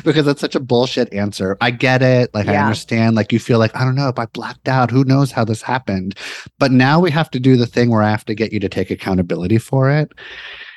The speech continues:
Speaker 1: And so a lot of times it's gonna be a lot more successful if you can have accountability and understand the impact that you just had on your relationship, that everything has changed forever,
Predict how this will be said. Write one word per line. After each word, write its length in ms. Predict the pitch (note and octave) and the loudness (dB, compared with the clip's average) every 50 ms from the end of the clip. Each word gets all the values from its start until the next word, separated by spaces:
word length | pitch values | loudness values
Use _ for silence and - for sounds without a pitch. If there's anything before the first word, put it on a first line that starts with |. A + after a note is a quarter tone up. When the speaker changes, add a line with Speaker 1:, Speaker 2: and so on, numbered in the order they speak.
| - _ _ _ _ - | -20 _ _ _ _ 0
Speaker 1:
And 460 | B2+ C3 B2+ A#2+ A#2 A2+ A2 A2 A2 A2 | 2 2 4 4 2 2 0 -2 -6 -8
so 200 | - - D3 C3+ | -2 0 2 2
a 40 | B2+ | 4
lot 180 | B2 C3 C#3+ D#3+ | 4 2 0 0
of 60 | D3+ | -2
times 240 | - D#3 D3 C3 B2 | -2 -2 -2 -2 -2
it's 140 | A#2 - | -6 -6
gonna 200 | - C3+ B2 B2 | -4 -2 -2 -2
be 180 | A2 A2 A#2 A2+ | 0 0 0 2
a 80 | G#2+ G2+ | 2 0
lot 280 | G2+ A2 C3 C#3 C3+ D3 | 0 0 0 0 0 -2
more 120 | D#3+ D#3 | -4 -4
successful 680 | - - - B2 - C3+ B2 - - - - G#2+ G#2 G#2 | -4 -8 -10 -8 -6 -8 -8 -8 -8 -4 -2 -2 0 0
if 180 | G#2 G2+ - - | -2 -4 -4 -2
you 260 | A2 G#2+ A#2 C3+ D3 | 0 2 4 2 2
can 140 | - - D3+ | 2 0 -2
have 220 | C3 D3 D3 C#3 | 0 0 0 0
accountability 760 | C#3+ - - C3+ B2+ B2 B2 A2 A2 A2 G#2+ G#2 G2 G2+ G2+ G2+ | -2 -2 0 2 2 2 2 2 2 2 2 2 0 0 0 0
and 80 | G2 F#2+ | -2 -2
understand 640 | G#2 A#2 C#3 D3+ D#3+ D#3 - - D#3+ D3+ C#3+ C3 | -2 0 0 0 0 -2 -2 -2 -2 0 2 2
the 140 | A#2 A#2 - - | 0 0 -2 -2
impact 520 | A2 B2+ D#3+ D3+ C3+ C3+ B2+ A#2+ B2+ - | -2 -2 -2 -2 -2 -2 -2 -2 -4 -6
that 120 | - - | -8 -6
you 200 | F2+ G2 G#2+ A#2+ | -2 2 2 2
just 180 | B2 - B2 - | 4 2 -2 -2
had 180 | - C3 A#2+ A#2+ | -2 0 0 2
on 120 | B2 B2 | 2 2
your 100 | C3+ C#3+ | 2 0
relationship, 720 | D3 C#3+ A#2+ A2 G#2 - - G#2+ F#2+ - G#2 G2+ G2+ - | 0 0 0 0 -2 -2 -2 -4 -4 -2 -2 -2 -2 -2
that 160 | - G2 G2 - | -4 -6 -4 -4
everything 360 | G2+ G2+ G#2 A#2+ - - C3+ C3 | -4 -2 -2 -2 -2 0 0 2
has 120 | C#3 C3 | 0 0
changed 340 | - - C#3 C3 C3+ C3 - - | 0 0 2 2 2 2 0 0
forever, 600 | - B2+ A#2 F#2+ G2+ F#2 F#2+ F#2+ F#2 F#2+ G2 | 0 0 2 0 0 0 2 2 2 0 0